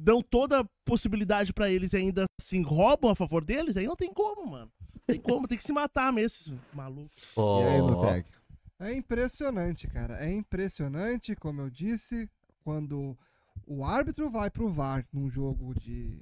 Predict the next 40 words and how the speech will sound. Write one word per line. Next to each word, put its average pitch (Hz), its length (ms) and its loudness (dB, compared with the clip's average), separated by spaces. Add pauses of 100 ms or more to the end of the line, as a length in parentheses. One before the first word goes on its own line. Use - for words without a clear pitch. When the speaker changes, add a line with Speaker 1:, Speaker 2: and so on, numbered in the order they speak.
(140)
Speaker 4:
qualquer, 254 440 -4
qualquer 240 300 -8
time 214 320 -4
contra 170 340 -8
o - 40 -10
Flamengo, 214 380 -4
a - 20 -4
gente 208 140 -8
já 220 80 -6
sabe 185 280 -6
o 180 40 -8
que 175 120 -4
vai 156 140 -2
acontecer. 151 500 -8 (280)
Eles 185 240 -4
vão 208 320 2
favorecer 151 760 -2
o 143 40 -4
Flamengo. 131 380 -10 (360)
É 240 120 0
o 220 80 4
time 170 280 -6
da 139 120 -8
mídia, 156 400 -2
é 151 40 0
o 143 60 -2
time 143 200 -12
da 123 80 -14
C 127 120 -16
B 120 120 -12
F, 143 340 -8
é - 20 -12
o 123 40 -18
time 135 200 -16
da 120 120 -14
Globo. 147 500 -2 (340)
Enfim, 214 460 -2 (320)
mais 233 420 2
uma 254 240 2
vez 214 520 0